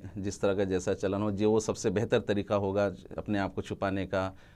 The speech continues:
अपनी जीनत को अप-, छुपाने का, अपने जिस्म को छुपाने का, जो भी बेहतर से बेहतर तरीका होगा, उसकी आपने शिक्षा दी।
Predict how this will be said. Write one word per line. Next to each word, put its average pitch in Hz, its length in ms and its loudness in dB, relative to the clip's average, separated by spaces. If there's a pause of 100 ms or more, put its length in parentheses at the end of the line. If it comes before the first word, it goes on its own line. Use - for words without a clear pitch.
अपनी 101 260 0
जीनत 98 380 0
को 98 160 0
अप-, 101 400 -8
छुपाने 92 420 -2
का, 98 220 0
अपने 101 240 -2
जिस्म 95 300 -2
को 98 120 -6
छुपाने 92 400 -4
का, 131 80 0
जो 220 160 0
भी 196 100 2
बेहतर 147 280 4
से 143 140 2
बेहतर 120 240 6
तरीका 110 360 2
होगा, 107 300 0
उसकी - 340 0
आपने 107 360 -2
शिक्षा - 280 -2
दी। 80 200 -4